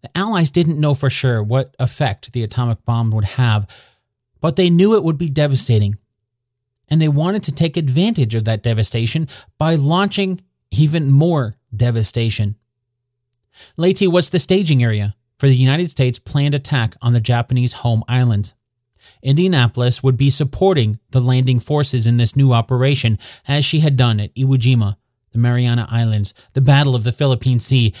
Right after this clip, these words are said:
and many other battles throughout the war. Except this time was different. This time, the Americans would be landing on the beaches of the Japanese homeland. If this assault was a success,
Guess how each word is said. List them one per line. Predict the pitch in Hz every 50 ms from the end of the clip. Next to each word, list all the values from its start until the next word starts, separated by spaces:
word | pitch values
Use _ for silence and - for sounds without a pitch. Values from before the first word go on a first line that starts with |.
| - _ _ -
and | 139 139 143 147 151
many | 156 165 170 165 156
other | - 147 143 139 135
battles | 120 127 120 117 107 104 98 - - - _
throughout | - 127 120 113 -
the | - 113
war. | 110 117 117 113 107 98 - _ _ _ _ _ _ _ _ _ _ _ _ _ _ _ _ _ _ _ -
Except | 143 - - 190 190 -
this | 214 226 -
time | - - 220 226 208 202
was | 208 190
different. | - - 214 202 - - 104 92 - _ _ _ _ _ _ _ _ _ _ _ _ _ _ -
This | 151 208 269 - -
time, | - 135 131 113 107 104 101 _ _ _ _ _ -
the | 135 139
Americans | 135 135 139 147 151 147 - 185 175 165
would | 175 165
be | 147 180
landing | 160 131 123 117 117 117 117 113
on | 113 113
the | 113
beaches | 104 - 131 139 135 - 160 156 143 - _ -
of | - 110 104
the | 113
Japanese | 104 - 120 120 127 - - 127 117 120 113 -
homeland. | - - 131 127 123 117 110 101 101 98 95 - _ _ _ _ _ _ _ _ _ _ _ _ _ _ _ -
If | - 143 135 -
this | - 175 175 - -
assault | 180 - - - 156 135 120 104 98
was | 117 127 131 120
a | 127
success, | 120 - - 139 139 - - - - 156 127 110 - -